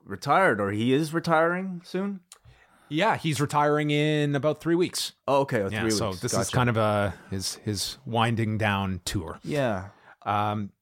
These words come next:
Speaker 2: then we've got, uh, rounding out the card, we've got the Gorillas of Destiny,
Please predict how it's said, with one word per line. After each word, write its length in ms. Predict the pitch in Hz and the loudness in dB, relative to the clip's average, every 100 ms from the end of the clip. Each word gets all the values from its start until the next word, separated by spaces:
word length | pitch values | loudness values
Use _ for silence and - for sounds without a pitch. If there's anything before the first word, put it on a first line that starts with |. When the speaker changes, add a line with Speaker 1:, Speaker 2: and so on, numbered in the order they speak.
| - | -4
Speaker 2:
then 160 | 185 190 | 0 2
we've 180 | 190 123 | 2 2
got, 380 | 156 147 143 | 2 2 0
uh, 240 | 135 127 123 | 2 2 4
rounding 340 | 143 160 156 | 4 4 4
out 140 | 143 143 | 2 0
the 60 | |
card, 320 | - 127 107 104 | 0 2 2 0
we've 180 | 117 | -2
got 260 | - 123 117 | 2 2 2
the 60 | 117 | 0
Gorillas 340 | 135 190 190 | 2 4 2
of 100 | 143 | 2
Destiny, 460 | 160 156 - 143 | 0 0 0 2